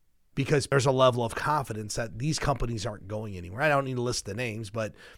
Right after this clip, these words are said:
if most people just start to think of the companies that come to mind when they think about investing, those are the companies we're gonna use.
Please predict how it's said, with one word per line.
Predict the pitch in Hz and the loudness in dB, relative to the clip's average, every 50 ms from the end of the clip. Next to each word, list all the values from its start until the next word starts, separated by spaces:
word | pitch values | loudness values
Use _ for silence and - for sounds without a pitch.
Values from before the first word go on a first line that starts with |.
| _ - | _ -4
if | 147 127 101 | -4 -2 0
most | 123 135 139 135 - | 2 4 4 4 4
people | - 156 147 135 135 | 4 2 2 2 2
just | 120 123 107 | 0 0 0
start | - 147 143 123 - | 2 2 2 2 0
to | 113 | -4
think | - - 135 120 123 | -4 -4 -4 -2 -2
of | 127 | -4
the | 113 107 95 - - - | -4 -6 -8 -8 -8 -6
companies | - 135 123 120 123 123 117 | -4 -4 -2 -2 -2 -2 -2
that | 127 113 110 | -4 -4 -6
come | - - 123 | -4 -6 -4
to | 110 | -4
mind | 104 110 120 123 117 | -2 -2 -2 -2 -2
when | 110 110 | -4 -4
they | 110 110 | -6 -6
think | - 127 120 | -6 -8 -6
about | 113 117 110 104 | -4 -4 -4 -4
investing, | 101 95 120 156 160 - - 135 139 | -4 -2 -2 -2 -2 -2 -4 -4 -2
those | 160 190 180 175 | -2 -2 -2 -2
are | 185 | -2
the | 175 | -4
companies | - 180 180 185 165 156 | -4 -4 -4 -2 -2 0
we're | 175 175 | 0 0
gonna | 165 175 160 | 0 0 0
use. | 151 190 269 254 165 - 71 - - - - | 2 2 2 0 0 -2 -6 -10 -10 -10 -12